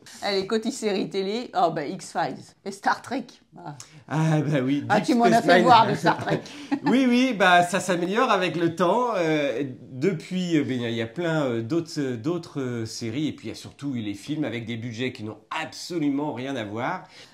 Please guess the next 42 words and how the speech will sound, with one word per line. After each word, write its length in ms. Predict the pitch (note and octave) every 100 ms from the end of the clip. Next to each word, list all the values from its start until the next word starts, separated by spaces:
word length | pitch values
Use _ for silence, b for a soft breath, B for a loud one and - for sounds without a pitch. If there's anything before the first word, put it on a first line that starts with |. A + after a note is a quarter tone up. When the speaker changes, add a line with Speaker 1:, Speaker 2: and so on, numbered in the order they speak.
| B -
Speaker 1:
Walker 560 | C4 E4+ - A#3 F#3 D3+ E3+
de 100 | E3
T-, 320 | D#3+ - - -
Texas 380 | G#3+ G3 F#3+ F#3
Rangers. 280 | G3+ G3 E3
Speaker 2:
Rangers. 360 | C3 C#3+ D3 -
Et 240 | G3 F#3 E3+
oui, 180 | E3+
avec 260 | D#3 C3 -
le 100 | C3+
fameux 340 | - D#3+ D3+
Chuck 340 | C#3+ - A#3+ G#3
Norris, 340 | G3+ A3+ A3+ B B B
resté 580 | D#3 B3+ B3 - B3+ G#3+
jusqu'à 320 | F#3+ - E3
la 120 | D3+
fin, 320 | - F3+ G#3 -
parce 200 | C3+ -
que 120 | C#3+
franchement, 540 | - C#3+ C3 C#3+ B2+
les 160 | F#2+ A2
citations 600 | - D3+ D#3 B2+ - D#3 B2+
de 100 | B2
Chuck 300 | - B2+ B2
Norris, 300 | A#2+ B2 A2+
c'est 200 | - G#2
quand 160 | A2+
même 200 | G#2+ G2+ -
incontournable. 840 | C3 C#3 B2 - G#2+ A#2 C#3 F3+ D#3+ B B
On 80 | -
vous 180 | B2+ C3+
a 80 | C#3+
fait 200 | C#3+ D#3
un 140 | B2
bêtisier 680 | A#2+ G3 F3+ - E3 D#3 G#3
spécial 680 | - - B3+ - - G#3+ E3
Chuck 240 | - F#3+ C#3+
Norris 440 | D#3 C3+ C#3 - -
juste 300 | C3+ D#3+ C#3+
après. 300 | - - - b b
Speaker 1:
Seek 300 | - - B3
West, 400 | A3+ B3 F#4+ -